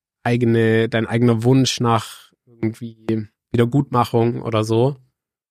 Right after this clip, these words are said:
dann muss es natürlich trotzdem noch irgendeine Form von Gerechtigkeit, die ich rational jetzt nicht irgendwie mir vorstellen kann, geben. Aber es wäre irgendwie mein Wunsch, dass es so eine Einheit gäbe.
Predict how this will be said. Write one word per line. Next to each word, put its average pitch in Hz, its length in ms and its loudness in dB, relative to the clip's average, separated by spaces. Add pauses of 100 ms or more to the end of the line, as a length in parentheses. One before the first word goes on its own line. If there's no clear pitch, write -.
(420)
dann 123 120 0
muss 147 180 4
es 151 360 -6
natürlich 143 420 2
trotzdem 147 280 0
noch 127 120 0
irgendeine 135 340 0
Form 135 220 -2
von 120 140 0
Gerechtigkeit, 117 500 -4
die 117 60 0
ich - 120 -6
rational 120 420 0
jetzt 110 200 -2
nicht 117 240 0
irgendwie 113 240 -2
mir 110 120 -2
vorstellen 104 440 -2
kann, 104 240 -2
geben. 110 380 -2 (1120)
Aber 113 120 2
es 107 80 0
wäre 113 120 2
irgendwie 120 160 2
mein 107 200 0
Wunsch, 131 280 2
dass - 200 -8
es - 140 -18
so - 80 -14
eine 107 260 0
Einheit 107 420 -2
gäbe. 101 200 -18